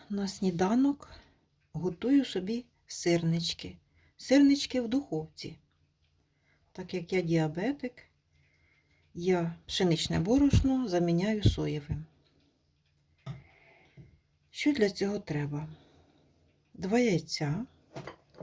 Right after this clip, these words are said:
але сюди йде у нас півтора яйця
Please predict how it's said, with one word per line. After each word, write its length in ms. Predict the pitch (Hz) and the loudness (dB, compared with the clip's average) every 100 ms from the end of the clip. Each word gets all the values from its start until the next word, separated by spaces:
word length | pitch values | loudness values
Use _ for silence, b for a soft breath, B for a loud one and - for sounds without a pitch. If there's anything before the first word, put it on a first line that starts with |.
| - | 0
але 380 | 170 165 156 - b b b b b b b _ | 4 4 2 -4 b b b b b b b _
сюди 360 | - 190 170 185 | -6 -2 4 4
йде 400 | - 165 160 156 | 2 -2 0 2
у 60 | |
нас 220 | 156 151 | 0 -2
півтора 460 | - 170 - 170 202 | -2 -2 0 2 2
яйця 460 | 226 247 240 247 | 4 2 0 -4